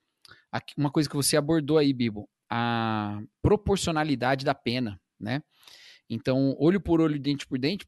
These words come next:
puxa, isso aí é justiça ou é vingança? Na verdade, isso é uma evolução, porque antes qualquer coisa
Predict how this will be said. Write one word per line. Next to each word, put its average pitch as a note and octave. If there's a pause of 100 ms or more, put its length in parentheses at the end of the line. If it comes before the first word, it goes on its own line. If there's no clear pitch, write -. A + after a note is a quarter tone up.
puxa, F#3+
isso B2
aí D#3
é F3
justiça G#3
ou G#3
é -
vingança? C3
Na C3+
verdade, C#3+
isso -
é D3+
uma D#3+
evolução, G3
porque C#3
antes F#3+
qualquer D3+
coisa G#3